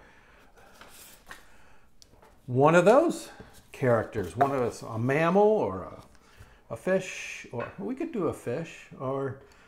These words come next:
let's see, the state bird.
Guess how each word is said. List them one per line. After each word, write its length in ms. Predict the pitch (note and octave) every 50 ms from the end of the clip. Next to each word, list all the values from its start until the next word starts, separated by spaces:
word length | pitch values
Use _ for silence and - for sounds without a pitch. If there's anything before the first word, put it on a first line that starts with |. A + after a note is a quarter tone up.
| _ _ -
let's 160 | - A#2+ -
see, 240 | - - C#3+ B2 A2+
the 160 | G#2+ A#2+ G#2+
state 680 | - - - - - - F#3 F#3+ G3+ G3+ - - - - A#2+ F#2+ F2+
bird. 640 | A#2+ B2 C#3+ E3+ F3 D3 A#2 A2+ G#2+ G#2+ A#2 B2+